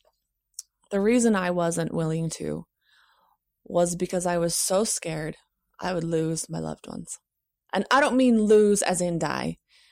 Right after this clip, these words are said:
I mean, they wouldn't like me. They wouldn't approve of me. They wouldn't love me.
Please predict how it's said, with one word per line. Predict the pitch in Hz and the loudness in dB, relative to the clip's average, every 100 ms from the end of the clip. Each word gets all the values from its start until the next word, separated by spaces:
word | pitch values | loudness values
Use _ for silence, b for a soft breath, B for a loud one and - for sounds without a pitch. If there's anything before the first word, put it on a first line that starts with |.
| b - | b -4
I | 196 | -2
mean, | 208 214 208 196 - _ _ _ _ _ _ _ | 2 2 0 -2 -8 _ _ _ _ _ _ _
they | 202 | 0
wouldn't | 208 208 - | 2 2 0
like | 165 - | -4 -6
me. | 180 156 - _ | -8 -8 -10 _
They | 185 | -2
wouldn't | 185 196 190 | 0 0 -2
approve | 190 180 | -4 -2
of | 170 | -2
me. | 165 165 170 b b b - | -2 -6 -10 b b b -6
They | |
wouldn't | 185 202 - | -2 -2 -2
love | 180 180 | -2 -2
me. | 175 165 170 | -4 -4 -6